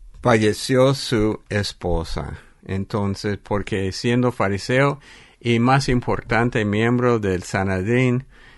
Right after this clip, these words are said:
no, no podía ser soltero.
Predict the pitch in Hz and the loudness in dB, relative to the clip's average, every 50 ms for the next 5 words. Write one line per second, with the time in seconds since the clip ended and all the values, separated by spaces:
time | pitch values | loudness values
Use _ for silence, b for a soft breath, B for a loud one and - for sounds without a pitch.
0 | b b b - - 101 110 113 117 113 113 107 98 - - 110 110 110 - - | b b b -6 -2 0 0 2 2 2 2 0 -2 -4 -4 -4 -4 -4 2 2
1 | 127 110 110 110 110 107 113 - - 110 101 104 104 104 - - 101 87 87 - | 4 4 4 2 2 0 -2 -2 -2 -2 0 0 -2 -4 -6 -6 -4 -4 -4 -4
2 | - 117 107 101 90 76 71 76 85 | -2 -2 -2 0 -2 -4 -6 -8 -12